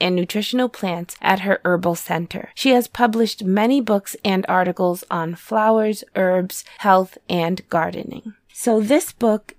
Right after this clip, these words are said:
is two hundred twenty-four pages. The I S B N is nine seven eight, one seven seven, five eight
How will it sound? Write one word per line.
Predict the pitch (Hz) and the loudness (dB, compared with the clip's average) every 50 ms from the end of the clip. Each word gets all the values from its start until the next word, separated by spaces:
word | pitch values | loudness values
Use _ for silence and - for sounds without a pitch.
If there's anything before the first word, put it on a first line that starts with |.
| _ - | _ 0
is | 202 202 190 190 190 190 185 185 185 190 190 185 190 - - - _ | 2 2 2 2 2 0 0 0 0 0 -2 -4 -8 -12 -14 -14 _
two | - - 269 285 | -6 -2 0 2
hundred | 285 269 262 233 240 247 - | 4 4 4 4 2 0 0
twenty-four | - - 233 226 214 202 - - 180 160 165 | 0 0 0 2 2 0 0 -2 -2 -2 -2
pages. | - - - 240 247 247 220 233 247 240 - 220 - - - | -4 -2 2 4 4 4 4 4 4 4 4 2 -2 -6 -4
The | - 214 - - | -2 -2 0 2
I | - 196 196 - | 4 4 4 4
S | - - 233 240 - - | 4 2 0 0 -2 -4
B | - 233 220 214 185 | -2 2 4 4 4
N | 170 170 170 175 175 - - | 4 4 2 2 0 0 0
is | 185 180 170 170 190 - _ - | 0 0 0 0 -4 -8 _ -4
nine | 175 175 185 185 202 208 226 247 247 240 | -2 0 2 2 4 4 4 2 2 2
seven | - - 233 226 247 240 | 4 4 4 4 4 4
eight, | 262 269 277 - - _ | 2 2 2 0 -4 _
one | - 208 196 196 196 196 196 190 | 0 2 4 4 4 4 2 2
seven | - - 185 165 170 165 165 170 170 165 | 2 2 0 2 2 0 0 -2 -4 -2
seven, | - 247 247 247 254 247 247 247 233 | 0 2 4 4 4 4 4 2 0
five | - - 190 180 180 175 170 165 165 - - - | 0 0 0 2 2 4 4 2 2 0 -4 -2
eight | 175 165 156 - - - | -2 0 -2 -2 -4 -10